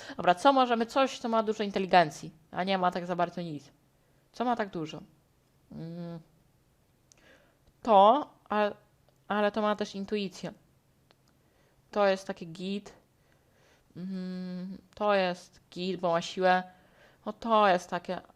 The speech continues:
albo to. Dobra, odświeżmy sobie to. Może uda się, żeby zejść z tej inteligencji. <laughs> Aha, śmieszny żart. Dobra, odnowię, no cóż,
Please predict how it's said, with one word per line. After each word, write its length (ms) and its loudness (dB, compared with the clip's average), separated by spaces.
albo 260 -6
to. 520 4
Dobra, 200 2
odświeżmy 340 -4
sobie 200 -4
to. 320 -4
Może 280 0
uda 180 0
się, 160 -12
żeby 240 -4
zejść 340 -2
z 40 -20
tej 160 -8
inteligencji. 540 -12
<laughs> 680 -16
Aha, 440 2
śmieszny 880 6
żart. 600 2
Dobra, 280 2
odnowię, 440 0
no 100 0
cóż, 360 -10